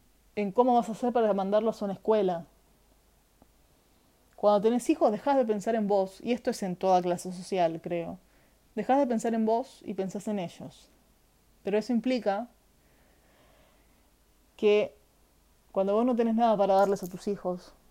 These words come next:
cuando vos no sabés si tus hijos van a sobrevivir, ahí es cuando la incertidumbre termina matando a un bebé, a una pareja, eh,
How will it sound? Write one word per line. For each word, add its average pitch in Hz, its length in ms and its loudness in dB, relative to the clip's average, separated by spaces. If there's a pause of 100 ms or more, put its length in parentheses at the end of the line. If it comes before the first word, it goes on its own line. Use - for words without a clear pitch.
(1500)
cuando 202 280 2
vos 226 120 6
no 240 80 2
sabés 226 640 0
si - 160 -12
tus 185 220 -8
hijos 233 200 -2
van 233 140 2
a 247 60 0
sobrevivir, 190 640 0 (2250)
ahí 208 160 0
es 254 80 0
cuando 226 240 2
la 190 60 2
incertidumbre 202 720 0 (400)
termina 202 360 -2
matando 202 640 0 (140)
a 190 60 -8
un 185 120 -2
bebé, 214 480 0 (560)
a 190 60 0
una 196 220 0
pareja, 202 680 0 (1500)
eh, 170 640 -8